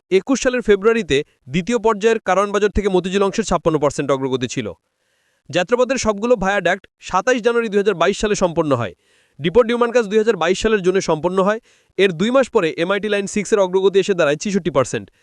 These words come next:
দুই হাজার বাইশ সালে ডিএমটিসিএল এর ব্যবস্থাপনা পরিচালক বাংলাদেশের চলমান রিজার্ভ সংকটের মধ্যে এমআইটি লাইন সিক্স প্রকল্প সফল হবে বিশ্বনেশী জানাতে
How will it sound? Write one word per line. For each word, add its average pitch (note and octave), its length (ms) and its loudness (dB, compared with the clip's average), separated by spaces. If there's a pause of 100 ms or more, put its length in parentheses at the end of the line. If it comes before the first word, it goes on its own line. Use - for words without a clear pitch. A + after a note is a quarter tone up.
(320)
দুই E3 80 -2
হাজার G3+ 200 2
বাইশ F3+ 240 -2
সালে A#3+ 180 2
ডিএমটিসিএল G#3 540 0
এর G3 100 -2
ব্যবস্থাপনা G3 440 -2
পরিচালক G3+ 420 2
বাংলাদেশের E3 480 -4
চলমান F3 260 0 (380)
রিজার্ভ F3+ 280 -2
সংকটের G#3+ 360 -2
মধ্যে G3+ 180 2 (120)
এমআইটি F#3+ 260 -2
লাইন G3 220 -2
সিক্স G3+ 220 -6
প্রকল্প F#3 300 0
সফল E3+ 280 -2
হবে F3 140 2
বিশ্বনেশী F3 400 -4
জানাতে F3 320 -2